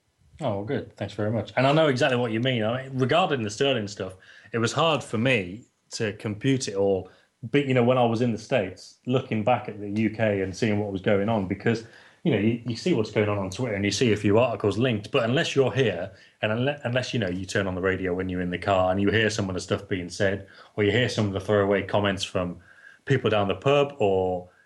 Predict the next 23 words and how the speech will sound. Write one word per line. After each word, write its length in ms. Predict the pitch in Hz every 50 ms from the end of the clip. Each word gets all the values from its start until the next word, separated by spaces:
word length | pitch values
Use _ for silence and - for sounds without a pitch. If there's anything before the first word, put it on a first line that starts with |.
| _ _ _ _ _ 117
even 240 | 117 107 110 110
on 160 | 107 104 101 101
T 200 | - 113 107 104
V 200 | 104 123 127 127
when 240 | 113 107 104 101 98
they're 240 | 98 98 95 90 -
doing 220 | - 104 101 95
the 60 | 92
France 300 | - - 120 120 113 -
game 220 | - 113 107 104 101
the 80 | 101
next 260 | 104 104 101 - -
day, 200 | - 117 120 127
but 120 | 113 107 95
then 120 | 98 95
they 100 | 98 95
go 240 | 95 107 107 107 104
back 200 | 104 104 92 -
and 100 | 104 -
talk 180 | - 104 98 -
about 180 | 104 - -
England 280 | 101 104 101 95 90 92
beforehand 600 | 95 - - 131 131 117 110 131 135 139 139